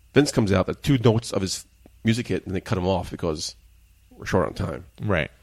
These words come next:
Speaker 1: And then he just announces, "Oh, by the way, you're suspended. Here's Char-, here's Charlotte Flair." Maybe, maybe it would have made more sense if there's some explanation, had some time, but it was just, it was whack.
Speaker 2: Listen, here's the thing. I mean,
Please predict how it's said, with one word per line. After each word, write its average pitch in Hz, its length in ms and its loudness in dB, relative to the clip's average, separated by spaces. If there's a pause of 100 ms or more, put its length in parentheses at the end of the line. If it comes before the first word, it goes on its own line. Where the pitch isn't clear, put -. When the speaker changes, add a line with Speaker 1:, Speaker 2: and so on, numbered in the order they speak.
(420)
Speaker 1:
And 120 80 -2
then 131 60 2
he 120 40 -2
just 120 180 0
announces, 117 320 2
"Oh, 135 120 4
by 127 80 4
the 123 60 2
way, 113 100 4
you're 107 60 2
suspended. 98 440 0
Here's 98 180 0
Char-, 92 220 -2
here's 110 320 -2
Charlotte 90 200 0
Flair." 65 240 -8 (680)
Maybe, 127 460 4 (100)
maybe 120 240 4
it 151 40 6
would 135 140 4
have 127 100 2
made 120 80 -16
more 123 140 2
sense 120 260 -2
if 107 60 -6
there's 101 140 -4
some 110 100 -6
explanation, 101 560 -2
had 95 140 0
some 85 100 -14
time, 104 400 0
but 101 200 -2
it - 40 -4
was 110 120 -2
just, 110 220 -4 (360)
it 110 60 0
was 101 100 0
whack. 71 260 -10 (600)
Speaker 2:
Listen, 143 360 6 (140)
here's 156 340 8
the 120 80 6
thing. 101 400 4
I 110 80 2
mean, 113 360 4